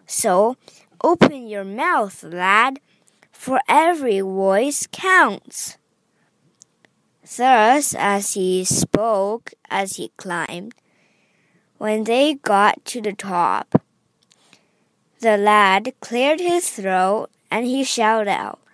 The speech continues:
"Yup!" 他拉着小家伙往埃菲尔伯格塔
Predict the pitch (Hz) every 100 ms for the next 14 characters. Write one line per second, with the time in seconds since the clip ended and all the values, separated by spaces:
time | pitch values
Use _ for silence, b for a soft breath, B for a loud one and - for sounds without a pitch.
0 | _ _ _ - - 359 494 - - _
1 | - - _ _ _ _ _ _ _ _
2 | _ _ _ _ _ _ _ _ _ _
3 | _ _ _ _ _ _ _ _ _ _
4 | - _ - 320 311 330 339 330 320 294
5 | 277 196 - - _ _ - 294 285 294
6 | 233 190 - - _ _ _ _ _ _
7 | 208 175 190 202 - 262 302 285 220 147
8 | - 214 208 254 220 202 262 - - -
9 | -